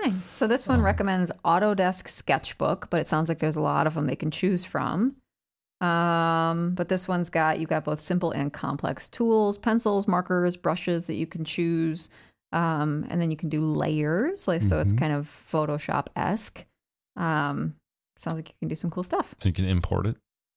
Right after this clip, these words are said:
Speaker 2: um, using specific type of, uh, uh,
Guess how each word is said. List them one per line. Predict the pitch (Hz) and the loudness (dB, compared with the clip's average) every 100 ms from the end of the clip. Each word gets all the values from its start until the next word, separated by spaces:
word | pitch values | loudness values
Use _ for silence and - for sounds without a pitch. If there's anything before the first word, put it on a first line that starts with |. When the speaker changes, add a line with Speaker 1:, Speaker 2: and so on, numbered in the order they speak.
| _ | _
Speaker 2:
um, | 82 76 71 73 76 73 | -2 0 0 0 0 0
using | 78 78 76 76 | 2 4 2 0
specific | - 85 - - 73 | -4 -2 -2 -2 -2
type | - 76 - | 0 -2 0
of, | 78 71 - | -2 -2 0
uh, | 76 76 76 78 - _ _ _ _ _ _ - | 2 2 2 0 -4 _ _ _ _ _ _ -8
uh, | 123 110 - | -6 -4 -6